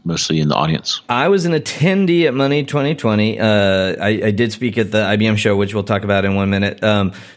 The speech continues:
Speaker 2: the biggest announcement that I think is relevant to our listeners at Money twenty twenty was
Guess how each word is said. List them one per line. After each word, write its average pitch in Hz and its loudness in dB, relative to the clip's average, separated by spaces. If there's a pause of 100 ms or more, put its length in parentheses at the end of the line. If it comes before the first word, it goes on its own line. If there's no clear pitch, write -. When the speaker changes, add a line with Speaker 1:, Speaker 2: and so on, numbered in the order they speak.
(120)
Speaker 2:
the 110 2
biggest 160 -2 (260)
announcement 131 0
that 117 0
I 110 0
think 117 -2
is 104 -2
relevant 117 0
to 127 -2
our 135 2
listeners 101 0
at 98 -2
Money 101 0
twenty 98 -4
twenty 117 0
was 107 2